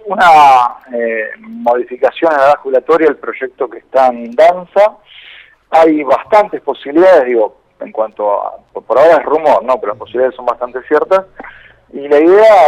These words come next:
es, eh, que aquellas personas que tienen los requisitos de, de aportes y que tienen, como decía,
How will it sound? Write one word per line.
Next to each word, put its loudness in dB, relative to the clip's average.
es, -4
eh, -2
que -2
aquellas 0
personas -2
que -8
tienen -6
los -2
requisitos -8
de, -6
de -10
aportes -2
y -12
que -8
tienen, -4
como -4
decía, -6